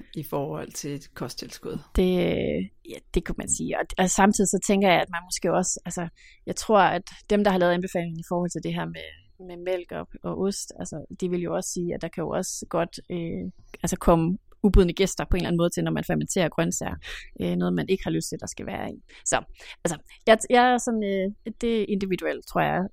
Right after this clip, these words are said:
Speaker 2: øh,
Speaker 1: Ja.
Speaker 2: hvad man, <laughs> øh, ja, hvad man vil vælge at gøre der. Jeg, jeg gjorde det altså.
Speaker 1: Mm.
Speaker 2: Øh,
Speaker 1: Mm.
Speaker 2: jeg, jeg tænker, det er rigtig vigtigt, og også is-, måske især, når man er gravid og skal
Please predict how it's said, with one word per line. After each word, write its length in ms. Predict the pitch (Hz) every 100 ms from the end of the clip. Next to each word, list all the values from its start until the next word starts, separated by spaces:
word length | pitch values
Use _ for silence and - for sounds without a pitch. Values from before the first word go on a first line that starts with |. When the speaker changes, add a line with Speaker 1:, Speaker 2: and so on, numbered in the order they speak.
| -
Speaker 2:
øh, 300 | 175 170 -
Speaker 1:
Ja. 140 | 175 139 -
Speaker 2:
hvad 120 | 190
man, 160 | 175 196 226 -
<laughs> 160 | -
øh, 340 | 202 175 170 185 - _ _ - _ -
ja, 80 | 165 -
hvad 100 | 185
man 200 | 185 165
vil 200 | 170 170
vælge 220 | 175 170
at 60 | -
gøre 180 | - -
der. 80 | - -
Jeg, 200 | - 185 180
jeg 80 | 185
gjorde 180 | 147 101
det 60 | -
altså. 160 | - - 185
Speaker 1:
Mm. 160 | 180 156
Speaker 2:
Øh, 720 | 175 160 - - 208 - 196
Speaker 1:
Mm. 260 | 180 165 156
Speaker 2:
jeg, 220 | 185 180
jeg 120 | 190
tænker, 240 | - 190 180
det 80 |
er 60 | 180
rigtig 220 | 170 175
vigtigt, 260 | 180 185 160
og 60 | 139 -
også 280 | 175 - -
is-, 120 | - -
måske 180 | - -
især, 300 | - 214 180
når 100 | -
man 140 | -
er 40 | -
gravid 180 | 180 170
og 60 |
skal 140 | -